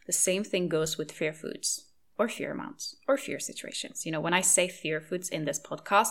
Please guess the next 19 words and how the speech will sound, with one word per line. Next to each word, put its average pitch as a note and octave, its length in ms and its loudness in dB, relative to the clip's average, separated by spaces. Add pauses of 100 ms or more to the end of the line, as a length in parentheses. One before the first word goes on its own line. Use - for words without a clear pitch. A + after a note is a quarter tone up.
I E3 80 -4
do D#3+ 260 -4
mean D3 400 0 (320)
fear D#3+ 300 0
amounts, D#3 680 2
fear D#3 460 -4
contexts, D3 800 -4
fear D3 160 -2
situations - 720 -6
overall. - 480 -8 (240)
So - 180 -2
I'm F#3+ 80 -2
gonna B3 200 8
share F#3+ 500 6
a - 100 2
little G3 300 2
exercise G3+ 880 2
that G3 100 0
I F3 320 0